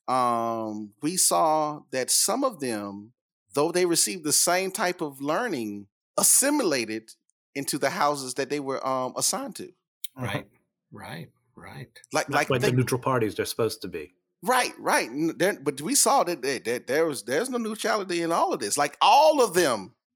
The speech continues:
Speaker 1: had their own agenda. All of
Speaker 3: Mm-hmm.
Speaker 1: them. Gosh, I can't,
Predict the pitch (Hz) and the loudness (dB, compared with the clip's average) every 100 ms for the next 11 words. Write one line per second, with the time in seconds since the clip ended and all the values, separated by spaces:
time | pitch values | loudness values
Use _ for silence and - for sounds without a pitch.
0 | _ - 156 143 143 143 131 120 131 101 | _ 2 4 4 4 2 2 -2 -4 -6
1 | 87 _ _ _ _ 143 156 156 127 101 | -12 _ _ _ _ 4 6 6 2 -4
2 | 95 87 _ _ - _ - - 113 139 | -10 -14 _ _ -20 _ -4 -4 -2 -4
3 | - 131 | -2 -4